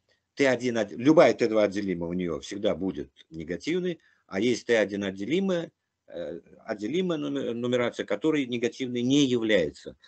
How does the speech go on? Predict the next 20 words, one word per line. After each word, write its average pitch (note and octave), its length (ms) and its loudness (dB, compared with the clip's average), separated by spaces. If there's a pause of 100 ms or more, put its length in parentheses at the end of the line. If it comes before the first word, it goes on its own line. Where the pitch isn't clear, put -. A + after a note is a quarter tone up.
(180)
Ну, B2+ 120 -8
там C#3 200 -2
даже C3 240 2
более, C3+ 360 4
м, G2+ 420 -6
там A2 360 -6
вообще D#3+ 720 -8 (1040)
математика B2+ 580 -2
иногда A#2+ 320 -2
дает B2 260 0
возможность A2+ 440 -2
почувствовать, G#2 500 -4
что - 160 -8
Бог A2 240 -4
есть A#2+ 220 0
в F2+ 40 -6
некотором D2+ 300 -6
смысле, - 360 -14
потому F#2 220 -8
что F#2 160 -8